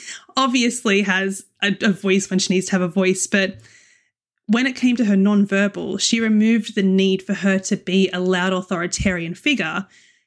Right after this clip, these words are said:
and she's replaced that by standing in attention spots, modelling stillness and calm that she wants from the student. So she was able to really master those nonverbals.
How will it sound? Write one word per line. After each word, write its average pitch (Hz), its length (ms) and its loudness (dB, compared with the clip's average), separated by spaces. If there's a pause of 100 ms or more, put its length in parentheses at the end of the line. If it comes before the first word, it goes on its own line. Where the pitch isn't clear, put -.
and 226 120 2
she's 233 180 0
replaced 240 500 -2
that 208 220 -2
by 190 320 -2
standing 233 500 2
in 214 80 4
attention 190 460 -2
spots, - 480 -8
modelling 214 500 2
stillness 185 480 -2
and 185 100 -2
calm 170 360 -4
that - 120 -4
she 196 200 2
wants 185 280 -4
from 190 120 0
the 175 80 -4
student. 175 520 -4
So 208 200 -2
she 254 180 -2
was 254 140 0
able 226 240 0
to 208 140 -4
really 214 260 2
master 196 500 0
those 180 240 -4
nonverbals. 190 920 -2